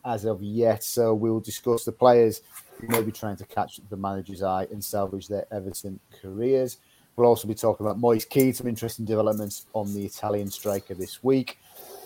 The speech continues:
There's also up for discussion Richarlison, who looks like he will miss the start of Everton's season.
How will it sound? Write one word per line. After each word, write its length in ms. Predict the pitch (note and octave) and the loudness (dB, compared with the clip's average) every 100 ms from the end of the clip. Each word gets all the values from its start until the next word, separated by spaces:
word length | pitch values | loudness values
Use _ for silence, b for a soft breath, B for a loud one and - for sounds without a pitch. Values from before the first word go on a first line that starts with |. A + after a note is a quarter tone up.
| - | -6
There's 80 | A2 | 8
also 360 | C3+ B2+ C3 B2 | 8 8 4 2
up 180 | D3 - | 0 -2
for 60 | |
discussion 420 | A#2+ A#2 A#2 - | -6 -4 -6 -4
Richarlison, 760 | G#2+ - - C#3 C#3+ - D3 C#3+ | -6 0 6 8 8 6 2 2
who 260 | - B2 A#2+ | -2 -2 2
looks 220 | C3+ - | 0 4
like 140 | A#2+ | 2
he 180 | A2 B2 | 2 -4
will 180 | A#2+ A#2+ | 0 2
miss 300 | A#2+ B2 - | 2 -2 -4
the 80 | G#2+ | -4
start 480 | - - A#2+ G#2+ G#2+ | -4 2 2 2 0
of 100 | G2+ | -4
Everton's 400 | F#2 E2 F#2 - | -4 -8 -10 -10
season. 600 | - A#2+ B2+ A2 A#2 | -2 2 2 0 -4